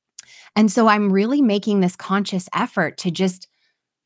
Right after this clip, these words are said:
let the conversations go where they go and let them flow and, and let the people share what's on their hearts and what they're here to share.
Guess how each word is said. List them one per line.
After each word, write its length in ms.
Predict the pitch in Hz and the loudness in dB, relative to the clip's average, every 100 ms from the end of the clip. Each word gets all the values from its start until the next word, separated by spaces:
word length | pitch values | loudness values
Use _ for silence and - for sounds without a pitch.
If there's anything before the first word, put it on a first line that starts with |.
| _ _ _ | _ _ _
let 320 | - 151 185 233 | -8 -2 -2 -2
the 60 | |
conversations 800 | - 226 247 226 233 247 247 220 | -2 2 2 0 0 0 2 0
go 180 | 185 190 | 2 2
where 180 | 240 226 | 4 2
they 140 | 202 | 2
go 360 | 185 185 254 139 | 2 2 2 2
and 140 | 165 | 0
let 200 | 160 220 | 0 0
them 140 | 269 220 | 2 0
flow 440 | - 147 107 80 - | 0 -2 0 -2 -4
and, 260 | 170 170 - | -2 -2 -2
and 180 | 180 175 | 0 2
let 200 | 190 240 | 2 0
the 80 | 254 | -4
people 400 | - 247 226 208 | -4 -4 -2 -4
share 340 | - 285 226 | -2 0 2
what's 200 | 240 185 | 0 0
on 160 | 202 196 | 0 0
their 100 | 175 | 0
hearts 480 | - 160 247 - 180 | 0 2 0 -2 -4
and 160 | 165 | -2
what 160 | 185 196 | -2 -2
they're 100 | 208 | -4
here 240 | 185 214 | -2 0
to 80 | 196 | 0
share. 500 | - - 156 214 262 | -2 -2 0 0 0